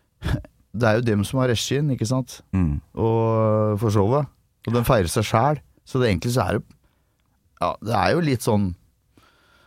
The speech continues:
Speaker 1: litt snodig, egentlig, hele greia.
Speaker 2: Ja.
Speaker 1: Men, eh, nå er jo det et, vært et e-, establisert, eh, ting her i Norge så jævla mange år. <clears throat>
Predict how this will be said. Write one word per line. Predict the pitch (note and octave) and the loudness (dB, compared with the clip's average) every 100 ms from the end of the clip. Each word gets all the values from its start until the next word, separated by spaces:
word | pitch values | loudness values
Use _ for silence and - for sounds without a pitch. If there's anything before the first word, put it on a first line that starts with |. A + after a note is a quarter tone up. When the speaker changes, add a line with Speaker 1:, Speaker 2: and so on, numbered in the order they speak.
| _ _ _ | _ _ _
Speaker 1:
litt | A#2 A#2 - | -2 -2 -2
snodig, | - C#3+ G#2+ F2 E2+ A2 B2 - _ _ _ | -2 0 0 0 0 2 0 -2 _ _ _
egentlig, | G2 G2+ - C#3 D3 | -4 -2 -4 -2 -2
hele | B2+ A2 F#2 A2 | 0 0 2 2
greia. | G2 B2+ A3+ - - | 4 2 0 -6 -4
Speaker 2:
Ja. | - | -2
Speaker 1:
Men, | E3 F3+ | 0 0
eh, | F#3 F#3 F3+ F3+ | 0 0 0 0
nå | F3 E3+ | 0 0
er | D#3+ D#3 | 0 0
jo | |
det | D#3+ D#3 D#3 D#3+ D#3+ F3+ F3+ F3 - - C2+ - - - | 0 0 0 0 -2 -4 -6 -8 -10 -10 -10 -12 -10 -6
et, | A#2 - D#3 - - - _ | -6 -6 -20 -20 -20 -20 _
vært | - - C#2+ | -4 -2 -6
et | - - - - | -6 -14 -14 -6
e-, | A#2+ C3 B2+ B2 - E3 C#3+ | -2 -2 -4 -12 -12 -4 -4
establisert, | - B2+ B2+ B2+ - A#2+ A#2+ B2+ C3 - _ C#3+ | 0 -2 0 -2 0 0 2 0 -8 -16 _ -2
eh, | C3 B2+ C3 B2+ B2 | 0 0 0 0 -2
ting | - A#2+ B2+ | 0 0 2
her | A2 A2+ | 2 2
i | B2+ | 2
Norge | A2 F#2 G#2+ | 0 0 -2
så | A2 A#2+ A2+ | -2 -2 -2
jævla | A#2 A#2 A2+ D#2+ F#2+ | 0 0 2 2 0
mange | A#2 G#2+ A2+ | 0 0 0
år. | E3+ E3+ - - | 0 -2 -8 -6
<clears throat> | - - E3 C3+ E2 | -6 -2 -2 0 -2